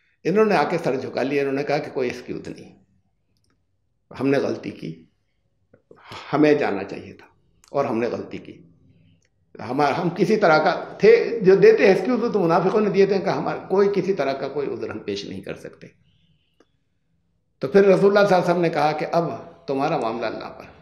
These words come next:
उनका भी अल्लाह के ऊपर, ये भी अल्लाह ही के ऊपर था कि जाओ, मुस्कुरा के छोड़ दिया, मिलेगी सदा बड़ी। इनसे कहा कि अब तुम्हारा मामला अल्लाह की तरफ, ये कानून की बात है, तुमने जब जुर्म कबूल कर लिया तो मैं तो नहीं छोड़ सकता।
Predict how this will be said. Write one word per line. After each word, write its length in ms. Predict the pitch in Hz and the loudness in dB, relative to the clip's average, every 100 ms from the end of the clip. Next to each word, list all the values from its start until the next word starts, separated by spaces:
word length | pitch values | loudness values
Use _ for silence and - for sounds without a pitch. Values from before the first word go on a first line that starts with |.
| - _ - - _ _ _ _ - - _ _ _ | -20 _ -20 -20 _ _ _ _ -20 -20 _ _ _
उनका 320 | 185 220 247 277 | 4 6 6 8
भी 100 | 285 | 8
अल्लाह 260 | 285 294 | 8 8
के 100 | 285 | 8
ऊपर, 540 | 285 269 254 180 - 151 | 8 8 6 6 2 4
ये 80 | 196 | 6
भी 120 | 254 | 8
अल्लाह 220 | 254 254 | 8 8
ही 120 | 262 | 8
के 60 | 277 | 8
ऊपर 260 | 254 247 240 | 6 6 6
था 60 | |
कि 100 | 214 | 6
जाओ, 380 | 180 202 185 - | 8 8 6 4
मुस्कुरा 320 | 165 - 190 | 2 4 6
के 120 | 190 202 | 6 6
छोड़ 220 | 175 170 | 6 6
दिया, 500 | 170 147 101 - - - - _ 151 | 6 4 2 -6 -14 -20 -20 _ 0
मिलेगी 320 | 147 170 175 | 4 6 4
सदा 220 | 165 151 | 4 4
बड़ी। 240 | 135 123 - - - _ _ _ _ _ _ _ _ _ _ _ - - _ _ _ _ - | 2 0 -4 -10 -20 _ _ _ _ _ _ _ _ _ _ _ -20 -20 _ _ _ _ 2
इनसे 260 | 208 240 240 | 4 6 6
कहा 280 | 226 226 220 | 8 8 8
कि 60 | |
अब 200 | 208 190 | 6 4
तुम्हारा 280 | 202 185 185 | 4 6 6
मामला 320 | 170 139 151 | 4 2 2
अल्लाह 200 | 165 127 | 2 -2
की 120 | - - | -6 -10
तरफ, 440 | - - - _ _ _ _ _ _ _ - | -14 -16 -20 _ _ _ _ _ _ _ -4
ये 180 | 185 233 | 2 2
कानून 400 | 220 185 202 196 | 4 6 6 6
की 100 | 196 | 4
बात 240 | 147 135 | 2 2
है, 160 | 151 156 | 0 0
तुमने 300 | 160 185 214 | 2 4 4
जब 180 | 214 170 | 4 6
जुर्म 240 | 190 220 | 6 6
कबूल 300 | 214 214 214 | 6 6 6
कर 120 | 196 | 6
लिया 180 | 175 196 | 6 6
तो 100 | 190 | 4
मैं 160 | 170 147 | 0 -2
तो 80 | 160 | -4
नहीं 120 | 202 | -6
छोड़ 160 | 175 | -8
सकता। 480 | 175 156 - - _ | -10 -12 -16 -20 _